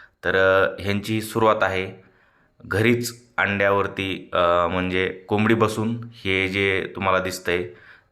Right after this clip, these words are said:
तर, अ, हे कोंबड्याचं त्यांनी शेड तयार केलेलं आहे. ही सुरुवात आहे मित्रांनो. आणि हे जे ठिकाण आहे, तर आष्टी तालुक्यामध्ये किरुळ गाव,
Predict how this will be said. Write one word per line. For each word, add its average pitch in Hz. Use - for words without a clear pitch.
तर, 92
अ, 98
हे 98
कोंबड्याचं 98
त्यांनी 95
शेड 95
तयार 87
केलेलं 78
आहे. -
ही 92
सुरुवात 117
आहे 95
मित्रांनो. 87
आणि 92
हे 104
जे 104
ठिकाण 104
आहे, 90
तर -
आष्टी 90
तालुक्यामध्ये 92
किरुळ 104
गाव, 87